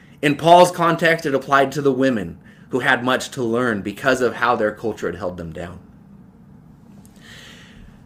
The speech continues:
One of the biggest things for me in this comes from the actions of Christ.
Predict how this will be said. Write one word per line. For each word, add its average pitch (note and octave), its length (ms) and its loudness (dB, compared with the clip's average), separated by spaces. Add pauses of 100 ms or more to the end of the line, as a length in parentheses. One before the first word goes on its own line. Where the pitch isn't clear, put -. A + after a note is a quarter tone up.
(240)
One F#3 360 6
of E3 420 6
the C3+ 180 0
biggest C3+ 520 2
things B2 300 -4
for A2 160 -4
me A2 160 -2
in A2 300 -2
this - 440 -8 (1400)
comes E3 340 2
from C3+ 580 2
the A2+ 200 -4
actions A2 500 0
of F#2+ 180 -8
Christ. - 540 -10